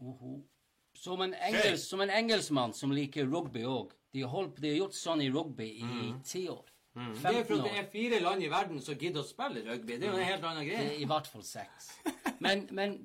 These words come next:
Speaker 1: det er jo,
Speaker 3: Og
Speaker 1: det er
Speaker 3: det, og det
Speaker 1: rugby,
Speaker 3: andre
Speaker 1: og
Speaker 3: laget som gidder, andre, andre landet som gidder, det er det som er lengst unna.
Speaker 2: Ja, det er Australia.
Speaker 1: Og, eh, det har vært en, eh, ikke vært en suksess, for å si det sånn.
Speaker 2: Nei.
Speaker 3: Du sitter ikke oppe på natta og ser rugby?
Speaker 1: Nei.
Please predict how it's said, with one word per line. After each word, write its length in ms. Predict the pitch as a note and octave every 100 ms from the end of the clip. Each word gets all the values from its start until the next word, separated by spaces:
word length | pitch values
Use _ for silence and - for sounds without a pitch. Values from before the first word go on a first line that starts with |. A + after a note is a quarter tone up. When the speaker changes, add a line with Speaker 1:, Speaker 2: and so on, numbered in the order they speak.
| -
Speaker 1:
det 100 | G3
er 40 |
jo, 60 | G3
Speaker 3:
Og 120 | F#3+
Speaker 1:
det 140 | G3+ F3+
er 40 |
Speaker 3:
det, 120 | G3+
og 100 | G#3+
det 80 | G3
Speaker 1:
rugby, 140 | G#3+
Speaker 3:
andre 140 | G#3+ A3
Speaker 1:
og 40 |
Speaker 3:
laget 320 | F3 F#3+ E3+
som 120 | D#3 D3
gidder, 280 | F3+ F#3 -
andre, 260 | G#3 G#3+ A3
andre 240 | F#3+ A3
landet 260 | E3 E3+ D3
som 80 | C#3+
gidder, 260 | E3+ C#3+ D3
det 100 | E3+
er 120 | D3 - D#3
det 120 | E3+ D#3+
som 120 | C#3
er 60 | B2+
lengst 400 | C#3 F3 A2+ -
unna. 240 | A2+ A#2 A2
Speaker 2:
Ja, 140 | C3+
det 40 |
er 100 | D3+
Australia. 380 | C#3 C#3 C3+ G#2 - _ - -
Speaker 1:
Og, 360 | F3 F3 C#3+
eh, 800 | D#3+ D#3 D3+ D#3 D#3 D3+ D#3+ - A3+ - D3
det 160 | D#3
har 80 | D#3
vært 200 | D#3+ -
en, 180 | D3+ C#3
eh, 440 | C3 B2 B2 A#2+ - _ _ -
ikke 220 | G#3+ C#3+
vært 200 | C#3 A#2
en 80 | B2
suksess, 460 | - A#2+ - G2+ - _
for 120 | -
å 60 | A2
si 160 | - G2
det 120 | F#2
sånn. 200 | F#2+ F#2 _
Speaker 2:
Nei. 160 | C3 G3+ - - _ _ _ _ _ _ _ _ _ _ _ _ _
Speaker 3:
Du 180 | B2+ D#3+
sitter 280 | - F3 D3
ikke 140 | C3 D#3
oppe 240 | - D#3 A#2+ -
på 100 | A#2
natta 300 | C#3 - G#2+
og 60 | -
ser 200 | A#2 A2+
rugby? 260 | C#3 G#2 - _
Speaker 1:
Nei. 180 | B2+ G2+